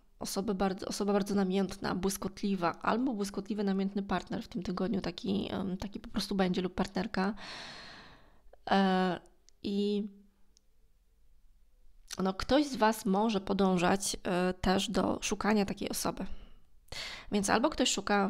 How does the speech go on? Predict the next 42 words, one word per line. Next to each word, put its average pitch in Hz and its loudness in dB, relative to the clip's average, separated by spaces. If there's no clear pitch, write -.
osoby 202 -2
do 208 4
miłości, 196 6
co 202 2
by 233 8
oznaczało, 196 6
że 185 2
jest 220 4
w - 6
jakiejś 240 6
relacji 185 6
czy 196 8
związku, 196 6
w - -18
którym 196 6
nie 214 4
do 285 -2
końca 185 2
jest, 180 -4
mm, 185 0
miłośnie, 202 4
dużo 190 0
miłości, 185 0
dużo 175 -2
ognia, 185 0
dużo 180 -2
namiętności. 185 0
Ktoś - -6
może 240 -2
tego 214 -4
poszukiwać 202 -2
w - -6
nadchodzącym 180 -6
tygodniu 180 -4
z 185 -8
was, - -6
albo 190 -2
wy, 185 -2
albo 175 -4
wasza 190 -6
druga 185 -4
osoba. 180 -4